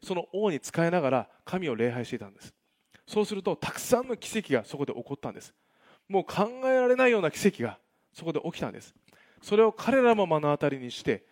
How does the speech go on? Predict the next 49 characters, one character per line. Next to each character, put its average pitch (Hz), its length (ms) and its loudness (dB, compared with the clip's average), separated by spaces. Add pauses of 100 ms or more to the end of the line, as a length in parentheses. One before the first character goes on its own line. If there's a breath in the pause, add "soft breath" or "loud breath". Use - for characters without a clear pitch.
(140 soft breath)
そ - 140 -8
の 160 200 -6
王 208 180 -2
も 165 80 -8
目 117 160 -10
の 120 100 -10
当 123 80 -6
た 123 80 -8
り 113 100 -14
に 104 100 -20
し - 120 -16
た。 - 140 -18 (760)
神 160 160 -8
の 131 60 -6
素 143 160 -8
晴 160 100 4
ら 190 80 6
し 185 60 -2
さ 147 160 0
を 123 60 -6
そ 156 160 -12
こ 208 80 -4
で、 214 200 4 (240 loud breath)
そ - 160 -6
の 202 60 0
王 220 240 -2
も 160 100 -4
知 - 140 -8
っ - 40 -18 (100)
た - 180 -8 (560)
わ 123 100 -6
け - 120 -8
で - 80 -20
す。 - 160 -18 (1800)
ね、 101 160 -18 (320)
そ - 240 -8
れ 190 100 0
も 214 280 -6 (300)
予 120 120 -8
言 131 200 -10
さ 151 120 -6
れ 135 60 -4
て - 260 -12 (280)
い - 40 -20
た 117 120 -12
わ 104 80 -16
け - 80 -20
で - 100 -20
す。 - 140 -20